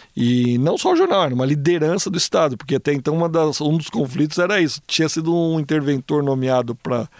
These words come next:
ser o interventor de São Paulo, que era um pernambucano que não tinha trânsito nenhum aqui em São Paulo, né? E a partir dali você tem várias conquistas, né? Que uma da, delas é,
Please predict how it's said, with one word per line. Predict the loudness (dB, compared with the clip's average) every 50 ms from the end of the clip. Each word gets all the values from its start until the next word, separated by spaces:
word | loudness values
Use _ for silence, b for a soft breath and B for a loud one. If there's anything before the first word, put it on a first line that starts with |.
| B B B B B
ser | -6 -2 -2
o | 0
interventor | 0 0 0 -2 -2 -2 -2 -2
de | -2
São | -2 -2 0
Paulo, | 0 0 0 -2
que | -4 -4 -2 0 0 -2 -2 -4 B B B B B
era | -2 0 0 0 0
um | 0 -2 -4
pernambucano | -2 -2 0 0 0 0 0 0 -2 -4 -4 -2 -2 0 -2 -2
que | -4 -4 -4
não | -2 -2 -2 -2 -4 _ _ _ _
tinha | -2 0 0 0 -2
trânsito | 0 0 0 2 0 0 -2 -2
nenhum | 0 2 2 4 4 4 4 2 2
aqui | 0 -2 -4 -4
em | -4
São | -4 -2 -2 -4 -4 -4
Paulo, | -2 0 0 0 0 0 -2 -6 -6 -4
né? | -2 -2 -2 -4 -6 B B B B B B B B B B
E | B 0 0
a | 0 0
partir | 0 0 0 0 0 0
dali | 0 2 0 0 0
você | 0 -2 -2
tem | 0 0 0 0 0 0 0 0 2 2 0
várias | 0 0 0 0 2 2 2 0 0 -2 -2 -2 -4 -4
conquistas, | -2 -2 -2 -2 -2 -4 -4 -2 0 0 0 0 -2 -2 -2 -2 0 0 0
né? | 0 0 2 0 0 -2
Que | -4 -4 -2 0 2 2 2 2 2 0 0 0 -2 -4 -6 -8 -8 -4
uma | -2 0 0 2 2 2
da, | 2 2 2 2 2 2 2 2 0 0 -2 -4 -8 -12 -10
delas | -10 -8 -4 -2 0 2 2 2 0 0 -2 -4
é, | -6 -6